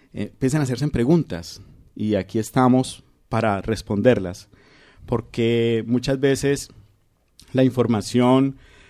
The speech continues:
llega, eh, a los territorios de una manera no adecuada y se con-, nos confundimos, hay veces. Entonces,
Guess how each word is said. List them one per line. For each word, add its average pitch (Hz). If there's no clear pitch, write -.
llega, 135
eh, 120
a 117
los 113
territorios 120
de 120
una 123
manera 117
no 127
adecuada 131
y 110
se 117
con-, 117
nos 123
confundimos, 117
hay 101
veces. 101
Entonces, 113